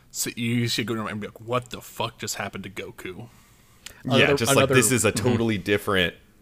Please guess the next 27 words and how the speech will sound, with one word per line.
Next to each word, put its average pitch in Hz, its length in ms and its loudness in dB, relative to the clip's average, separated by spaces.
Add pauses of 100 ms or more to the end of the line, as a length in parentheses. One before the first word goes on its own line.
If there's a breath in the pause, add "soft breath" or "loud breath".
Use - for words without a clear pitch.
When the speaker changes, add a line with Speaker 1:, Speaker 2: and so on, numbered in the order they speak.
(680)
Speaker 2:
Goku 92 580 -2
than 90 160 0
the 90 100 0
Goku 82 520 0
who 90 120 -6
walked 78 420 -4
into 78 260 -4
this - 200 -6
Speaker 1:
Yeah. - 140 -10
Speaker 2:
fight. - 200 -14 (220 soft breath)
Speaker 1:
Like, 147 120 2
it 165 60 6
should 175 100 0
be, 190 60 6
like, 170 100 6
his 165 220 4
energy, 143 380 0
fe-, 120 120 -6
like, 117 120 -2
he 156 240 0
feels 120 680 -4
different 104 460 -8
is, 95 80 -10
like, 98 120 -8
how 104 160 0
I 92 120 0
would, 90 340 -10